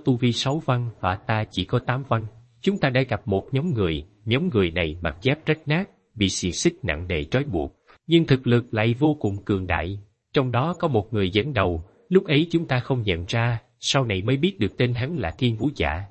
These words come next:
Vừa dứt lời, Minh Thiết Cuồng, vốn im lặng nãy giờ, bỗng biến sắc, kéo Phụ Minh sang một bên. Cau mày hỏi, "Ngươi nhắc lại lần nữa, tên kia là ai?"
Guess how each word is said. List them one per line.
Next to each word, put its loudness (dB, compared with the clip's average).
Vừa 2
dứt -4
lời, 0
Minh 4
Thiết 0
Cuồng, 0
vốn 0
im -2
lặng -2
nãy -2
giờ, 0
bỗng -4
biến 2
sắc, 0
kéo 2
Phụ -2
Minh 2
sang -2
một -4
bên. 4
Cau 0
mày 0
hỏi, -2
"Ngươi 8
nhắc -2
lại 0
lần -2
nữa, -2
tên 4
kia 2
là 0
ai?" -2